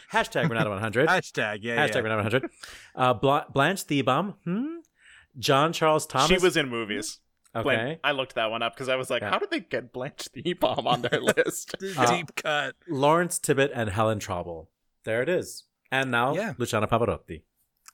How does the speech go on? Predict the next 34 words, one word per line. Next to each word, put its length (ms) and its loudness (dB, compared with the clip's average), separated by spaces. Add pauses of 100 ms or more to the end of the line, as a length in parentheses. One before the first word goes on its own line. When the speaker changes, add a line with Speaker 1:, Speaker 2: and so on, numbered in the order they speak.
Speaker 2:
It's, 280 -4
it's 180 -4
just 140 -2
so 160 0
weird 220 -2
to 80 -8
me 100 -2
that 160 -2
he, 200 -8
it 140 -4
took 180 -8
him 100 -4
so 260 -2
long. 320 -2 (340)
I 120 -2
will 200 0
say, 380 0
um, 460 -2
one 340 0
secret 380 -2
that 80 -6
they 100 0
don't 180 0
want 200 0
you 80 -6
to 40 -4
know 160 0
about 180 -4
the 80 -10
Hollywood 540 -2
Star 240 -4
Walk 240 -4
is 120 -8
that 200 -4